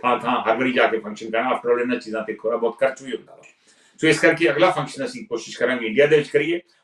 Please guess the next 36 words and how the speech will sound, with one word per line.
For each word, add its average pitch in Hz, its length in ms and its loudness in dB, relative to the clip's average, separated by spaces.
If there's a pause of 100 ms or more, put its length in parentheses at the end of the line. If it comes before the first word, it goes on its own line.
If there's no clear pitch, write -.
ਔਰ - 160 -2 (240)
ਇੱਥੇ 160 280 -4
ਕੈਨੇਡਾ 160 360 6
ਦੇ 170 80 -2
ਵਿੱਚ 139 140 -4
ਸਾਡੀ 127 180 -8
ਕੋਸ਼ਿਸ਼ - 340 -14
ਹੋਊਗੀ 110 280 -6 (100)
ਹਰ 117 60 -6
ਸਾਲ 110 360 -4 (260)
ਇਹੋ 117 140 -4
ਜਿਹਾ 110 180 -2
ਇੱਕ - 180 -8
ਫੰਕਸ਼ਨ 110 340 -10
ਜ਼ਰੂਰ 98 500 -12
ਕਰਿਆ 101 160 0
ਕਰੀਏ। 120 340 0 (280)
ਇੱਕ 165 140 4
ਇਹੋ 220 200 6
ਜਿਹੀ 214 140 -2
ਸੰਸਥਾ 147 440 -4
ਸਥਾਪਿਤ 147 400 0
ਕਰੀਏ, 123 340 -6 (240)
ਥਿੰਕ 208 220 -4
ਟੈਂਕ 202 220 2
ਸਥਾਪਿਤ 139 320 -2
ਕਰੀਏ, 135 260 -6
ਜਿੱਥੇ 135 260 -8
ਇਹ 156 140 -2
ਮਸਲੇ 123 340 -10
ਲਗਾਤਾਰ 139 580 0
ਵਿਚਾਰ 113 300 -4
ਚਰਚਾ 113 460 -6 (380)
ਜਿੱਥੇ - 240 -4
ਹੁੰਦੀ 107 280 -2
ਰਵੇ, 165 320 4